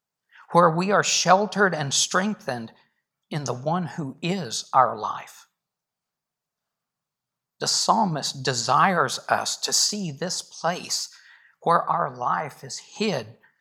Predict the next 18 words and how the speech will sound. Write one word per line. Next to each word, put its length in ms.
with 260
Christ. 640
And 140
so 220
he 180
begins 560
in 160
verse 340
four 480
to 60
give 280
us 160
a 60
picture 600
of 160
this 180
beautiful 600
home 560